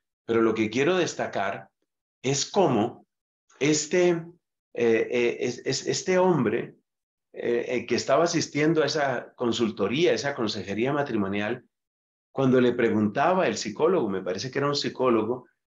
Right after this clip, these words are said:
le preguntaba, "Bueno, pero, pero ¿usted cómo se siente?". Y este hombre solo tenía tres palabras para decir cómo se sentía. "Me siento normal", o "me siento mal", o "me siento muy bien".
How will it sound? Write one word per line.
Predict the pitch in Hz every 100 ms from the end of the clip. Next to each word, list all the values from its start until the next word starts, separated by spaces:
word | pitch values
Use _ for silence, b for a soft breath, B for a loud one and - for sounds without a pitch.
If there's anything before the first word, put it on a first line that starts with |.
| _
le | 120
preguntaba, | 123 117 107 107 143 151
"Bueno, | 170 170 120
pero, | 113 101 98 - _ -
pero | 123
¿usted | 117 - 156
cómo | 185 185
se | 180 131
siente?". | - 196 165 104 92 - _ _ _ -
Y | 139
este | 151 196
hombre | 190 190
solo | 185 190 190
tenía | 143 151 165
tres | 185 185 185
palabras | 180 175 175 180 170
para | - 127
decir | 113 107 151
cómo | 165 175
se | 160 135
sentía. | 120 127 185 156 101 - _ _ _ _ _
"Me | 120
siento | 117 147 151 190
normal", | 165 110 143 180 123 - _ _ _ _ _ _ -
o |
"me | 123 117
siento | 135 151 170 185 170
mal", | 165 202 117 - _ _ _ _ _ _
o | - 120
"me | 120 113
siento | 143 156 165 175 156 139 -
muy | 147 175
bien". | 196 160 104 -